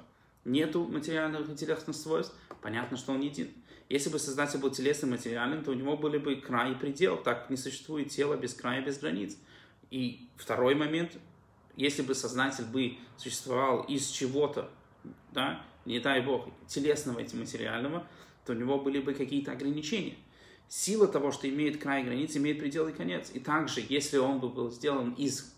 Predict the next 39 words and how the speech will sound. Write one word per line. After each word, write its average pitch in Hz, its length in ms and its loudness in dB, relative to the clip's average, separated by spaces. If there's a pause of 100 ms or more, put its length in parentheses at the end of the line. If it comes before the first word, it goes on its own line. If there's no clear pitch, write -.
(100)
условного 135 580 2
какого-то 127 440 2
телесного 135 680 0 (220)
или 147 140 2
материальных 131 680 0
свойств, 131 480 2 (440)
то - 340 2 (1800)
у 135 60 -2
него 131 260 4
были 143 140 2
бы 135 140 0
какие-то 139 400 0
ограничения, 143 440 0
у 123 60 2
него 123 100 4
было 127 160 2
начало, 139 420 0
у 143 40 0
него 139 220 2
было 139 180 4
бы 131 100 0
конец. - 440 -8
И 131 80 -8
таким 131 300 -2
образом 143 360 0
Рамбам 139 340 2
хочет 139 220 -2
доказать 135 400 0
две 147 180 2
важ-, 139 320 2
два 143 220 2
важных 135 340 0
момента, 123 380 -2
что - 160 -4
Бог 135 260 -2
един 170 360 -4 (320)
и - 60 -10
Бог 127 240 -2
вечен. 110 300 -4